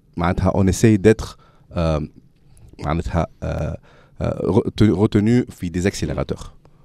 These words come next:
دونك أول باب ندخلوا بيه سي لو باب دو لاكسيليراسيون. مثلًا في فرنسا،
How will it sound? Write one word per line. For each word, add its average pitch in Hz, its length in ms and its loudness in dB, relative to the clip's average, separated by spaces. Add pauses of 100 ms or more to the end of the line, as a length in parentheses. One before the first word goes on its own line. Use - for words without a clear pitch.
(180)
دونك 78 260 -8
أول 95 380 0
باب 104 320 2
ندخلوا 90 300 -6
بيه 101 200 -2 (400)
سي 90 200 -2
لو 82 260 -2
باب 95 140 2
دو 87 80 -4
لاكسيليراسيون. 78 560 -4 (720)
مثلًا 90 300 -6
في 80 100 -10
فرنسا، 95 380 0